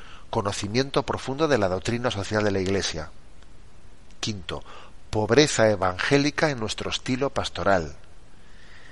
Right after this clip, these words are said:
Y sexto, conocimiento profundo de nuestra tradición espiritual, eh, cultural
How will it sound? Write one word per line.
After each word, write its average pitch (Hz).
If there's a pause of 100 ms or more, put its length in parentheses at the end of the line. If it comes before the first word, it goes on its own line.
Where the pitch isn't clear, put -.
(240)
Y 101
sexto, - (500)
conocimiento 107
profundo 120 (840)
de 104
nuestra 101
tradición 101
espiritual, 123
eh, 101
cultural 110